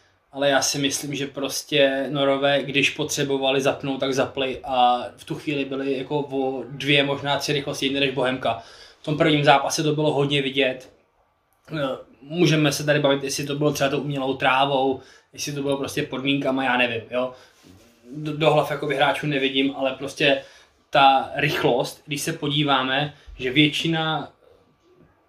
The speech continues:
řeknu to takhle, kromě Lukáše Hulky, tak všichni potřebovali minimálně o dotyk navíc na to, aby hráli s balónem. Kdežto Norové všechno hráli z jedný, maximálně z druhého dotyku, ty přihrávky byly rychlý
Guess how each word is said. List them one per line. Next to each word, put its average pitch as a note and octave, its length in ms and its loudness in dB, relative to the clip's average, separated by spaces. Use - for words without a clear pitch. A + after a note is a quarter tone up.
řeknu D#3 220 -4
to F#3 80 2
takhle, D#3 240 6
kromě F3+ 300 4
Lukáše F3 420 4
Hulky, D3+ 360 2
tak C#3 180 -4
všichni E3+ 360 -2
potřebovali D#3 720 2
minimálně E3 640 4
o F3 100 -2
dotyk D3+ 320 2
navíc D3 380 -2
na D3 380 -4
to, - 120 -12
aby D3 180 -4
hráli C#3+ 240 0
s D3 40 0
balónem. C#3 600 0
Kdežto D#3+ 260 -2
Norové D3 380 2
všechno D3 240 -4
hráli C3+ 260 0
z B2 80 -2
jedný, C#3 340 2
maximálně D3 600 0
z C#3 40 -4
druhého D3 260 2
dotyku, C#3 380 -6
ty C3+ 60 -10
přihrávky C#3 420 -2
byly C#3+ 180 2
rychlý C3+ 440 -2